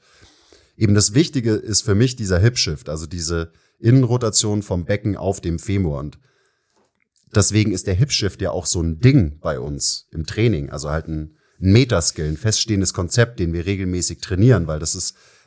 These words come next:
ein wichtiger Teil von Fortbewegung und generell von menschlicher Bewegung, dass wir quasi in unsere Hüfte laden können im Gangzyklus, wie das da passiert zum Beispiel,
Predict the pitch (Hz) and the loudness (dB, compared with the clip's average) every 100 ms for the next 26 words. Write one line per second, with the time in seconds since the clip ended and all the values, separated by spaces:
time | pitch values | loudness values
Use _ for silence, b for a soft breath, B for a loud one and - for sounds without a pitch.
0 | - 95 123 127 117 101 - 101 131 123 | -2 4 4 2 0 0 0 2 2 0
1 | 107 98 - - 98 123 127 131 135 143 | -2 -4 -8 -6 0 0 0 -4 -2 -2
2 | 143 98 90 98 110 101 - 98 95 - | -2 -4 -2 -2 -2 -4 -4 -4 -2 -4
3 | 95 101 80 85 110 92 80 78 80 - | -6 -6 -4 0 0 2 -2 -4 -8 -6
4 | 85 80 85 b b b - 120 113 101 | -4 -4 -8 b b b 2 4 4 0
5 | 95 90 127 127 131 113 107 127 135 - | 2 2 2 0 0 2 2 0 -2 -2
6 | 135 143 160 175 _ _ _ _ 101 120 | 0 2 0 -4 _ _ _ _ -2 2
7 | 123 127 147 139 131 127 123 123 127 127 | 2 2 -2 -4 -4 -4 -4 0 0 -2
8 | 127 117 - 135 151 - - 120 104 113 | -4 -4 -2 -2 -2 -4 -4 -2 0 -2
9 | 123 - 135 | -4 -4 -4